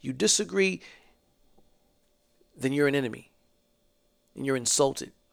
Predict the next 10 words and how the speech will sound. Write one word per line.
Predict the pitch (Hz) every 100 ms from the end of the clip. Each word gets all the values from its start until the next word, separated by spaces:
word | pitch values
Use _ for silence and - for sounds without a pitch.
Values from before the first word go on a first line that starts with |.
| _ _ _ _ _ _ _ _ _ _
Four | - 214 214
years | 202 185 156
of | 139 - -
racist | 139 175 - 170 -
tendencies, | - 156 127 - - 110 - - - _ _ _
dog | - 165 151
whistling. | 127 - - - - _ _ _ _ _ _ _ _ _ _ _ _ _ _ _ _ _ _ _ _ _ _ _ _ _ _ _ _ _ _ _ _ _ _ _ _ _ _ _ _ -
So | 202
what | 202 269
is, | 220